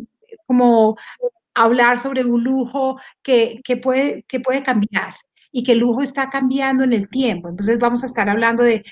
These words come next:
lujo tradicional, eh, el nuevo lujo, el futuro del lujo, vamos a estar viendo cómo, eh, cómo, cómo se ha transformado el lujo en el tiempo.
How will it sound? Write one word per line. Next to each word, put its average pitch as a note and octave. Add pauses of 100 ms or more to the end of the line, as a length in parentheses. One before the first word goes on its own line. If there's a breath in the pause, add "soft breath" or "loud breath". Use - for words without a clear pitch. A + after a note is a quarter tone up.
(140 loud breath)
lujo A#3+
tradicional, B3+ (300 loud breath)
eh, G3+ (240)
el A#3
nuevo B3
lujo, C4+ (200)
el A3+
futuro B3+
del A#3
lujo, C4+
vamos B3
a C4+
estar G#3+
viendo B3 (260 loud breath)
cómo, B3 (140)
eh, C#4 (280)
cómo, C4+
cómo C#4
se C4+
ha A#3+
transformado B3
el A3
lujo B3+
en A3
el G3
tiempo. G#3+